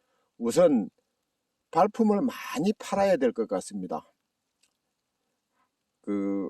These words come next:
한 품목에 그냥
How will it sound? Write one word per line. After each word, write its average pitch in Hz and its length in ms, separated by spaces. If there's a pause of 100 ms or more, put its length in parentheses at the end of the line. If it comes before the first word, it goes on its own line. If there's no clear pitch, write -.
(160)
한 - 240
품목에 147 680 (880)
그냥 127 520